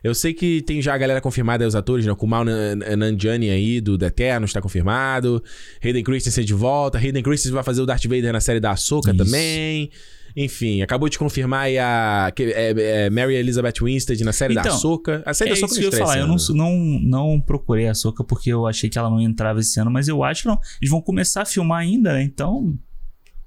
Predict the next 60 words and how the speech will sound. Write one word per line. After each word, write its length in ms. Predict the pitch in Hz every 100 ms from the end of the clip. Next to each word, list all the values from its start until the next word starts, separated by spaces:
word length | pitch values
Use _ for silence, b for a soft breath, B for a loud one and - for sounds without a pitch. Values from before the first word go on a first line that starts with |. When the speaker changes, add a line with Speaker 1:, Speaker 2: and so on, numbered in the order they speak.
| - - - - - _ -
Speaker 1:
É. 280 | 107 101 101 117 _
É, 140 | 160 170
vai 100 | 170
ser 140 | 214
o, 140 | 214
a 80 | 165
série 200 | 160 185
do 100 | 196
Cassian 300 | 196 180 196
Andor 200 | 156 135
vai 100 | 139
ser 120 | 135 98
a 40 |
Speaker 2:
É, 40 |
Speaker 1:
primeira, 280 | - 101 95
né? 100 | 90
Speaker 2:
vai. 260 | 98 92 92 -
Vai 140 | 95
ser 140 | 92 104
a 40 |
primeira. 380 | - 95 92 98 - - - - - - -
Speaker 1:
Mas 180 | 113 113
tu 100 | -
tá 80 | 151
animado 420 | 143 147 214 143
pro 140 | 117
Cassian 220 | 120 117
Andor? 140 | 120 160
Eu 60 |
revi 260 | 180 220 202
o 40 |
Rogue 220 | 175 175 165
One, 200 | 139 139
né? 200 | 120 131 -
É, 140 | 110
é, 240 | 98 101
tem 120 | 101 180
Speaker 2:
É, 40 |
eu 40 |
Speaker 1:
umas 80 | 190 175
Speaker 2:
vi 60 |
Speaker 1:
semanas. 300 | - - 135
Speaker 2:
também. 140 | 143 -
Eu 100 | 120
vi... 380 | 139 175 175
Porque 280 | 147 143 -
você 200 | 190 196
tava 220 | - 127
revendo, 400 | 123 104 120 135
no 120 | 110 101
dia 120 | 117
que 80 | 117
a 20 |
gente 80 | 110
foi 80 | 113
gravar 280 | 110 107 110
o 80 |
último 280 | 110 120 117
programa 440 | 117 107 107 110 110
aí, 200 | 143